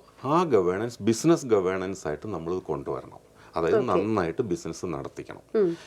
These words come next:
Speaker 1: ഈ ബിസിനസ് നടത്തിക്കണേ അവിടെ എന്തെല്ലാം റൂളുകൾ വെച്ചിട്ടുണ്ടോ അതിൽ പ്രാക്ടിക്കലായിട്ട് അപ്ലൈ ചെയ്യാവുന്ന റൂളുകൾ നമ്മുടെ കമ്പനിയിൽ കൊണ്ടുവന്നു കഴിഞ്ഞാൽ നമ്മുടെ well run കമ്പനിയാവും.
Speaker 2: ഓക്കെ, അപ്പം, ഏഹ്, ഇപ്പം ഷാജി ചേട്ടനെ അപ്രോച്ച് ചെയ്യുന്ന ഒരു കമ്പനി,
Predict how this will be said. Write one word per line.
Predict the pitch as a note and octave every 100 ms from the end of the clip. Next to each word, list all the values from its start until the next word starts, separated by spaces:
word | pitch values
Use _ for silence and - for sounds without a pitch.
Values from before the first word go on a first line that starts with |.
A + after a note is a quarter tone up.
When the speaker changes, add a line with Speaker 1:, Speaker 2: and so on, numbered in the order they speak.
| -
Speaker 1:
ഈ | D#3
ബിസിനസ് | E3 C3+ D3 D3+
നടത്തിക്കണേ | E3 B2+ G2+ G2+ G2+ B2+ -
അവിടെ | F#2+ G2 B2+
എന്തെല്ലാം | C3+ A2+ B2 B2+ C3+
റൂളുകൾ | B2 A#2 A2+ A#2 A2
വെച്ചിട്ടുണ്ടോ | F#2 - D2+ C#2 F2+ -
അതിൽ | F#2 F#2+ A#2+
പ്രാക്ടിക്കലായിട്ട് | - G#2+ G2+ - - C3+ C#3 B2+ A#2+
അപ്ലൈ | - A2
ചെയ്യാവുന്ന | A2 G#2+ G#2 G2+
റൂളുകൾ | F#2 F#2+ G2+
നമ്മുടെ | G2+ F2+ G#2 B2+
കമ്പനിയിൽ | G2+ F#2 F#2
കൊണ്ടുവന്നു | E2+ D#2+ E2 D2+
കഴിഞ്ഞാൽ | C2+ B1+ D2 C3+ - - - - -
നമ്മുടെ | D2+ D2+ G#2+
well | A2 A2 A#2
run | A#2+ B2
കമ്പനിയാവും. | A#2 A2+ A#2 A2 G#2+ - A3
Speaker 2:
ഓക്കെ, | G#3 G#3+
അപ്പം, | - D4+ C#4
ഏഹ്, | B3+
ഇപ്പം | C4+ D4+ D4 C4 -
ഷാജി | C4 C4
ചേട്ടനെ | C4+ B3+ B3+
അപ്രോച്ച് | A3 G#3+ G#3
ചെയ്യുന്ന | G#3+ F#3
ഒരു | F3+
കമ്പനി, | E3+ E3+ D3+